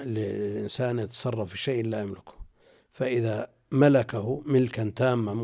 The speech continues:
مست-، مستقرا ليعقد عليه مع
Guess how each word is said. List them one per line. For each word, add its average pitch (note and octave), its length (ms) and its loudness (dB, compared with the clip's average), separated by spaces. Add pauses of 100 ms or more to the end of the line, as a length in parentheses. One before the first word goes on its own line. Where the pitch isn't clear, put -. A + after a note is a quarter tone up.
(220)
مست-، B2 400 -2
مستقرا B2+ 840 0 (800)
ليعقد B2 460 0
عليه A#2 600 -6 (840)
مع G2+ 320 -6